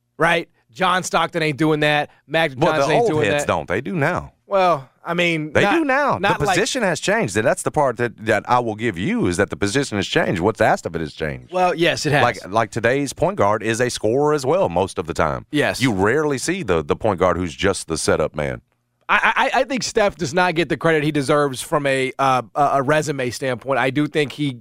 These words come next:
Speaker 1: he is undervalued, but I would not say he is the greatest point guard of all time.
Speaker 2: Now, this whole thing, if you're gonna start a team and all that.
Speaker 1: Yes, I'm taking Steph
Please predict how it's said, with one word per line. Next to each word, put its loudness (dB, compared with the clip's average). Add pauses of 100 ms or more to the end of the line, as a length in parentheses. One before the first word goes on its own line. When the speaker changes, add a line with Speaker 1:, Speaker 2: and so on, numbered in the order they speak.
Speaker 1:
he 2
is 0
undervalued, 0
but 0 (320)
I 2
would 0
not 0
say 0
he 0
is -4
the -14
greatest -2
point -4
guard 2
of -4
all 0
time. 2
Speaker 2:
Now, 2
this -4
whole 2
thing, 0
if -4
you're -2
gonna 0
start 0
a -4
team -4
and -2
all 2
that. -2
Speaker 1:
Yes, -4
I'm -2
taking 0
Steph 0